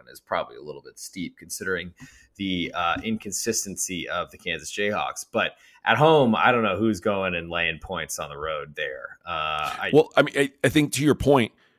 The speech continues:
Speaker 2: remember they hosted uconn this season, and I think they were three-point favorites.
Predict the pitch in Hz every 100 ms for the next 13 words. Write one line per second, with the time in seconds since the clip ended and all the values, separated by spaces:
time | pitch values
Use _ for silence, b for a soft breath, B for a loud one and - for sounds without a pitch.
0 | _ _ 117 151 127 - 98 117 117 127
1 | 127 117 98 90 131 143 110 90 82 80
2 | - 92 95 - 101 95 85 90 90 98
3 | 92 92 - 90 135 120 92 - 104 -
4 | 92 - 90 80 50 50 - -